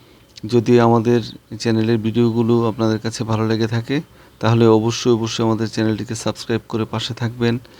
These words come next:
আর আমার চ্যানেলটিকে সাপোর্ট করবেন। নতুন নতুন মাছ ধরার ভিডিও পেতে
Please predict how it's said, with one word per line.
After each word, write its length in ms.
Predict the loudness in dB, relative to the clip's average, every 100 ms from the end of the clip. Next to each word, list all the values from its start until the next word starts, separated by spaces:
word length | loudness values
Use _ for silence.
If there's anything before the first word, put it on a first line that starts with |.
| -20 -20 -6
আর 160 | 0 2
আমার 240 | 4 2
চ্যানেলটিকে 520 | 0 -2 0 -2 -4
সাপোর্ট 460 | -4 -6 -4 -6 -4
করবেন। 400 | -4 0 -2 -2 -8 -20 -20 -20 _ -20 _ -2
নতুন 340 | -2 2 2
নতুন 400 | 2 0 -2 -2 -4
মাছ 360 | 0 2 2
ধরার 220 | 0 -2 -2
ভিডিও 320 | -2 0 0
পেতে 400 | -2 -2 -4